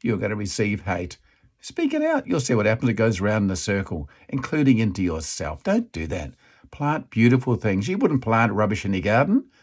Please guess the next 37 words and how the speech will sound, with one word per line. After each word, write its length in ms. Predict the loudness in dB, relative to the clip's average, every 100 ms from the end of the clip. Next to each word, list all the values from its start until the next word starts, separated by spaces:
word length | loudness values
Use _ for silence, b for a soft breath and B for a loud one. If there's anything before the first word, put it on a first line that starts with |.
| b b b
in 60 |
order 120 | 2 4
to 60 |
grow 220 | 4 6
rubbish, 380 | 8 8 6 2
would 160 | 0 -2
you? 60 |
That's 260 | -2 -4 -2
just 220 | -2 -2
silly. 420 | -4 -2 -2 -4 -8 b -10
You 80 |
plant 280 | -4 -2 -2
roses 560 | -2 -2 -2 -4 -6 0
and 160 | 0
daffodils 680 | 0 -6 -6 -6 -6 -8 -10 -16 B B
and 120 | -6
things 280 | 2 2 2
to 180 | -2 0
eat 200 | -2 -2
and 160 | 0 2
lovely 260 | 2 0
stuff 280 | -4 -6 -6
because 300 | -2 0 2
you 60 | 2
live 360 | 2 2 -2 -4 B
off 280 | -6 -6 -6
the 80 | -10
fruit 380 | -8 -6 -6 -6 _
of 220 | -6 -4 -2
your 320 | 0 2 0
thoughts. 420 | -2 0 0 -2
Yes, 180 | -6 -4
you 60 | -4
said 240 | -4 -4
that, 180 | -4 -6
Keith, 240 | -6 -8 -2
at 220 | -2 -2